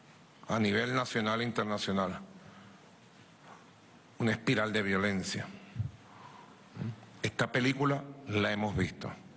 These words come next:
La denuncio ante el mundo y ante todo el pueblo de Venezuela. Y llamo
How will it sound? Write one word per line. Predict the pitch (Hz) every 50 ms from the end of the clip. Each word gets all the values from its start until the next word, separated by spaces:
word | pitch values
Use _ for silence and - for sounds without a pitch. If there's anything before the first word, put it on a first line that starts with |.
| - - - - - - - - - -
La | 110 117 110 107 101
denuncio | 104 101 104 117 131 156 147 - - 151 151 165 165 156 - - - - -
ante | 113 117 110 98 95 92 - 95 - - -
el | 107 104 95 92
mundo | 104 120 143 170 180 180 170 185 185 - - - - - - - - - - - - - - - -
y | 110 110
ante | 104 104 98 - 101
todo | 87 - - 123 120 123 127
el | 139 120
pueblo | - - 110 117 117 120 131 127
de | 113
Venezuela. | 104 98 95 85 - - - - - - - - - - - - - - - - - - - - - - - - - -
Y | - 113 117 110
llamo | 92 101 104 95 85 78 - -